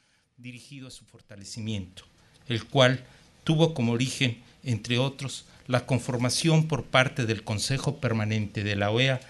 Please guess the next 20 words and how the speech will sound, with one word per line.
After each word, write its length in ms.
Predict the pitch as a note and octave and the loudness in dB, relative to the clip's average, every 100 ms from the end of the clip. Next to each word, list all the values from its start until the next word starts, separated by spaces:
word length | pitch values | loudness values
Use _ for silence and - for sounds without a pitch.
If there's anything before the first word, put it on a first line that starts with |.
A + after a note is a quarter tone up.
| - - - | -20 -16 -2
del 180 | A#2 A#2 | 0 2
Grupo 300 | D#3+ D#3+ D3+ | 0 2 0
de 120 | A#2 | 0
Trabajo 420 | B2 A2 A#2+ C3 | -2 0 -2 -2
Especial 520 | A#2 - G2 B2+ A#2+ | -6 -6 -4 0 0
de 100 | A#2 | -2
Reflexión 680 | G#2+ - G2+ - C3 A#2+ G#2+ - - - | -4 -8 -12 -10 -6 -6 -8 -18 -20 -16
sobre 280 | - A2 G#2+ | -6 -4 -4
el 80 | |
funcionamiento 800 | G2+ A2+ - A#2 A2 A#2 B2+ B2 | -6 -6 -4 -2 0 4 2 2
de 60 | A2+ | -4
la 160 | G#2 - | -4 -6
Comisión 420 | G#2 G2+ - A2+ | -6 -4 -2 -2
Interamericana 840 | G#2+ G#2+ G2 F#2+ G2 - A2 G#2+ | -2 -4 -4 -4 -6 -2 0 0
de 120 | G2+ | -2
Derechos 480 | F#2+ G2 G#2+ - - | -2 -4 -4 -6 -8
Humanos 440 | G#2 A2+ A2+ - - - - - | -2 0 -2 -6 -14 -20 -20 -6
para 160 | A#2 G#2 | -4 -2
el 60 | |
fortalecimiento 960 | G2 G#2 - G2+ G2 - G#2+ A#2 G#2 - | -6 -10 -6 -4 -4 -2 2 2 2 -4